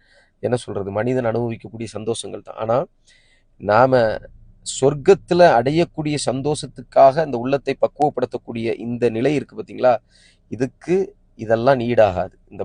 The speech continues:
பொ-, பொருளாதாரம் மற்ற ஏனைய விஷயங்கள்லாம் ஈடாகாது. அதனால இந்த அழிய போகக்கூடிய சந்தோஷத்தை அடைவதற்காக, அஹ், பெருங்கொண்ட நிரந்தரமான அழகான சந்தோஷமாக இருக்கக்கூடிய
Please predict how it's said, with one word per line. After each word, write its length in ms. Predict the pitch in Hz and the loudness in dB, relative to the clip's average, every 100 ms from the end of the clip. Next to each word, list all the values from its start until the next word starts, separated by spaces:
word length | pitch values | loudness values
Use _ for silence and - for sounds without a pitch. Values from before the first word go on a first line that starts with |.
| - | -8
பொ-, 100 | 101 - | -8 -8
பொருளாதாரம் 460 | 107 107 98 98 98 | -2 0 0 -2 -4
மற்ற 220 | 92 98 | -8 -8
ஏனைய 220 | 101 98 | -6 -8
விஷயங்கள்லாம் 380 | - 101 104 92 | -10 -12 -10 -8
ஈடாகாது. 360 | 101 104 - | -8 -8 -8
அதனால 480 | - 101 117 110 131 - _ _ _ _ _ _ _ | -8 -2 0 2 0 -2 _ _ _ _ _ _ _
இந்த 160 | 117 113 | 6 6
அழிய 240 | 147 185 | 8 4
போகக்கூடிய 520 | 170 170 147 156 160 | 4 0 0 -2 0
சந்தோஷத்தை 680 | 156 135 139 151 151 127 139 | 0 -2 -2 -2 -2 0 4
அடைவதற்காக, 960 | 120 139 139 127 127 123 123 143 180 - _ _ _ _ _ - | 4 4 0 -2 0 4 4 2 0 -4 _ _ _ _ _ -12
அஹ், 500 | 107 90 82 78 60 - _ | -6 -4 -4 -6 -8 -14 _
பெருங்கொண்ட 800 | 135 170 165 160 156 170 170 - - | 0 0 -2 -2 4 4 4 -2 -8
நிரந்தரமான 880 | 113 123 165 165 160 151 147 160 165 | -2 0 2 4 4 4 2 2 2
அழகான 580 | - 113 135 156 165 160 | 2 4 4 2 2 0
சந்தோஷமாக 640 | 135 135 143 139 135 135 | -4 -4 -4 -2 0 0
இருக்கக்கூடிய 540 | 123 117 120 123 151 | -2 -14 -10 -6 -6